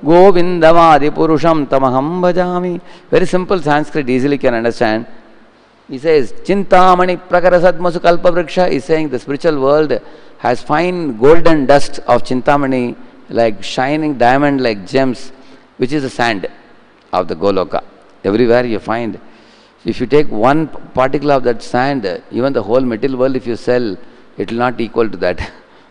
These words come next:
<laughs> It is so costly, but it is very freely lying in the bank of Yamuna. Hmm? That is Chintamani. And he's saying,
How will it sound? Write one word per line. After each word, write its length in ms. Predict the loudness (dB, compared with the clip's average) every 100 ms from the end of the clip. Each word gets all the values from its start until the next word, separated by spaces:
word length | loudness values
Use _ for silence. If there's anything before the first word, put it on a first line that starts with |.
| -8
<laughs> 200 | -8 -8 -14 -20 _ -12
It 100 | -10
is 60 | -4
so 120 | -4
costly, 380 | -2 -4 -4 -6
but 160 | -4
it 80 | -4
is 100 | -6
very 160 | -8 -8
freely 360 | -6 -6 -4
lying 420 | -2 -2 -2 -6 -12 -20 -20 -16
in 140 | -10 -4
the 280 | -2 -2 -2
bank 280 | -2 -2 -4
of 100 | -4
Yamuna. 380 | -4 -6 -8 -12 -14
Hmm? 200 | -10 -10 -10 -16 -12
That 100 | -12
is 100 | -8
Chintamani. 520 | -4 -2 -2 -4 -10 -16 -20 -20 _ _ -4
And 380 | 0 0 -4 -10 -16 -20 -20 _ _ _ _ -10
he's 160 | -6
saying, 520 | -2 -2 -2 -4 -8